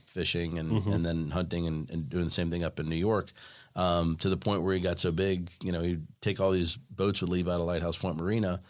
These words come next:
Speaker 1: and I'd go over and say hello to them. Typically, they were kind of on a Tuesday. We had a commission meeting, so I'd be the only guy wearing a tie, and,
Speaker 2: Mm-hmm.
Speaker 1: you know, they're all ready to go fishing. But, um, a couple times I did go, and, uh, it's,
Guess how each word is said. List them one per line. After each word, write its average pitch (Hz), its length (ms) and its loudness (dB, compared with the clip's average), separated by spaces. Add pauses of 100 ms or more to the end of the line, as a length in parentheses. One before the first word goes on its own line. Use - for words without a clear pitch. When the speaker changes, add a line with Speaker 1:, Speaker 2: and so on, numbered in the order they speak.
(320)
Speaker 1:
and 87 80 -2
I'd 92 180 4
go 92 180 6
over 90 240 2
and 85 280 0 (160)
say 101 140 2
hello 92 260 4
to 95 60 4
them. 92 240 2
Typically, 92 340 0
they 87 120 4
were 82 120 0
kind 87 180 -2
of 87 60 2
on 87 100 2
a 82 40 2
Tuesday. 90 460 0
We 87 120 2
had 85 80 0
a 82 60 -4
commission 92 360 0
meeting, 90 280 2
so 85 220 -2 (320)
I'd 90 120 0
be 90 60 2
the 90 80 4
only 85 140 4
guy 87 180 4
wearing 87 260 2
a 82 80 0
tie, 90 380 2
and, 82 240 0
Speaker 2:
Mm-hmm. 117 280 4
Speaker 1:
you 117 80 4
know, 92 140 4
they're 90 160 4
all 92 140 6
ready 90 200 4
to 90 60 2
go 87 160 2
fishing. 90 440 2
But, 85 200 2
um, 82 540 2
a - 40 -20
couple 101 220 0
times 95 280 2
I 92 40 2
did 87 220 0
go, 92 320 4
and, 85 240 0
uh, 82 300 -2
it's, - 360 0